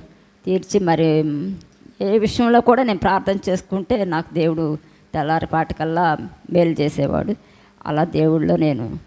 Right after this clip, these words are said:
ఇంతవరకు నడిచాను. మరి నా కుటుంబం అంతా కూడా దేవుళ్ళో నడవాలని నా ఆశ. ఇలా ఎన్నో సమస్యలు వచ్చినాయి, ఎన్నో ఇరుకులు, ఇబ్బందులు, అన్నీ మాటలు, నిందలు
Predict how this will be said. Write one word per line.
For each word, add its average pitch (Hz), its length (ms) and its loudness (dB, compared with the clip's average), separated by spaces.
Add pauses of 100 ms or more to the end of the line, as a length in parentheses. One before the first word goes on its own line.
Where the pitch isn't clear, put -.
(180)
ఇంతవరకు 151 420 -2
నడిచాను. 156 580 -2 (360)
మరి 151 320 0
నా 156 160 2
కుటుంబం 180 440 -2
అంతా 190 340 0
కూడా 208 260 -2
దేవుళ్ళో 180 440 0
నడవాలని 170 680 2
నా 147 120 0
ఆశ. 143 320 -2 (680)
ఇలా 180 220 0
ఎన్నో 196 300 2
సమస్యలు 196 560 2
వచ్చినాయి, 185 380 -2
ఎన్నో 180 340 2
ఇరుకులు, 190 400 2
ఇబ్బందులు, 180 560 2
అన్నీ 196 500 0 (400)
మాటలు, 170 420 0
నిందలు 170 580 0